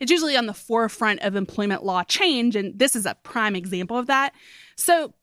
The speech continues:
while the fight about A B five and, and this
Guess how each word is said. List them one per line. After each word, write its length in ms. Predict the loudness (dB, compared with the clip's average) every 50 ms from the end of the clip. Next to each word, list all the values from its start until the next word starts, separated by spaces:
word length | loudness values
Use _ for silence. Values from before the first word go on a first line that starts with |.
| _ _ _
while 160 | 2 2 2
the 100 | 2 -2
fight 460 | -4 -8 -2 0 2 2 2 2 0
about 300 | 0 2 4 2 2 2 0
A 160 | -4 -4 -2
B 100 | -4 -6
five 460 | -2 0 2 2 4 2 2 0 -2
and, 180 | -4 -4 -6 -6
and 140 | -4 -2 -2
this 280 | 0 0 0 -2 -2